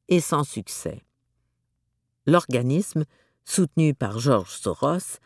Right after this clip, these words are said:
a obtenu suffisamment de signatures d'une pétition pour faire inscrire la mesure cent dix sur le bulletin de vote en deux mille vingt. Sur papier, la proposition était séduisante.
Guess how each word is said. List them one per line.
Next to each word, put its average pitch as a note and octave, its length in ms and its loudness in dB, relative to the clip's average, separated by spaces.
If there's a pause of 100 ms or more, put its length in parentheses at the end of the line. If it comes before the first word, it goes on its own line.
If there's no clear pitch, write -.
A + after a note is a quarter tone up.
(240)
a D3+ 140 6
obtenu F#3+ 480 4
suffisamment F3+ 720 0
de C3+ 100 -2
signatures F3 840 0
d'une B2+ 300 0
pétition D#3 720 0 (420)
pour C#3+ 140 4
faire - 260 0
inscrire F3+ 680 2 (160)
la C3+ 160 2
mesure D3+ 640 2 (100)
cent F3 300 2
dix C#3+ 380 -4 (340)
sur C#3 260 -2
le B2 100 2
bulletin D#3+ 460 2
de C#3+ 120 2
vote C3 420 -4
en A#2+ 120 -2
deux C#3+ 200 2
mille A2 260 0
vingt. F2+ 240 -12 (1400)
Sur - 240 0
papier, F#3 360 0
la A#3+ 100 2
proposition C#3 720 0
était D3+ 180 -2
séduisante. C3 920 -4